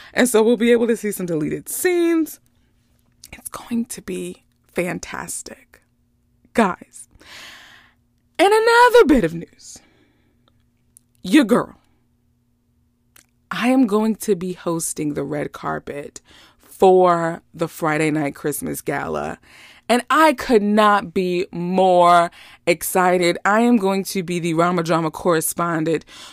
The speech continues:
going around, floating around, seeing who I can see, who I can talk to, from the fans, to the celebrities, to everyone in between. I'm going to get you the scoop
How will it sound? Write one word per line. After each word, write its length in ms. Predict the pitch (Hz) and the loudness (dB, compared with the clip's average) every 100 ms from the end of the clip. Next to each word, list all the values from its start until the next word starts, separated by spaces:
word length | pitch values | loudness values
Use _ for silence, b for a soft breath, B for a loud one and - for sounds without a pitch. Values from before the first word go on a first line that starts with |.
| B | B
going 280 | 170 214 226 | 0 2 4
around, 400 | 208 196 196 190 | 2 2 0 -4
floating 520 | - - 262 285 277 | -6 0 4 4 4
around, 500 | 247 226 214 208 202 | 2 2 0 0 -2
seeing 360 | - 240 220 226 | 0 0 2 0
who 260 | - 359 | 4 6
I 140 | 330 302 | 6 2
can 180 | 269 233 | -2 -4
see, 360 | - 185 180 B B B - | 0 0 0 B B B 4
who 200 | 359 349 | 6 6
I 140 | 302 | 2
can 200 | - 233 | 0 -2
talk 340 | - 202 180 | 0 -2 -2
to, 280 | - 196 185 | -4 -2 -2
from 240 | 170 170 160 | -2 -4 -4
the 80 | |
fans, 640 | 151 - 247 254 240 185 - | -8 0 0 2 0 -2 -8
to 60 | |
the 100 | - | -14
celebrities, 720 | 180 - 254 - 233 220 190 180 | -14 -14 -6 -4 -2 -4 -4 -8
to 200 | - - | -6 -4
everyone 420 | 247 240 233 226 B B B B - | -2 -2 -2 -2 B B B B -4
in 340 | 226 233 233 B B 180 | -2 0 -2 B B -2
between. 760 | 190 - - 233 240 220 196 - | -2 0 -4 2 2 2 -2 0
I'm 260 | 175 185 | 0 0
going 220 | 190 185 170 | -2 -4 -6
to 120 | 180 | -12
get 320 | 160 190 190 | -2 -2 -2
you 280 | 170 180 190 | -6 -6 -6
the 180 | 165 156 | -6 -6
scoop 680 | - - 190 190 156 - | -6 -6 0 0 0 -6